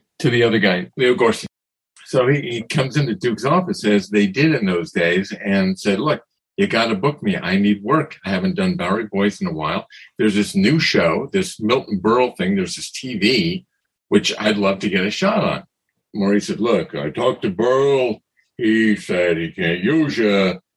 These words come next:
And it, it's, uh, you know, I, I, I talked to him a couple times, and he, he can't do it."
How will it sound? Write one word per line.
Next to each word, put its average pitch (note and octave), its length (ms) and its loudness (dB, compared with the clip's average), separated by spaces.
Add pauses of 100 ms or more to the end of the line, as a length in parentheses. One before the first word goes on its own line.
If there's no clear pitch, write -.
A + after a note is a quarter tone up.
(160)
And G2 360 2
it, G2 160 2
it's, F#2 480 -2
uh, E2+ 240 2
you F2 160 -2
know, D#2+ 280 -4
I, E2+ 120 -6
I, F2 420 -2
I F3 120 -2 (100)
talked D3+ 220 0
to D#3 60 0
him C3+ 60 0
a D#3 60 0
couple D3+ 260 0
times, C3+ 400 0
and G2 100 0
he, F#2+ 300 0
he F2+ 240 -4
can't F#2+ 300 0
do E2+ 140 2
it." - 100 -4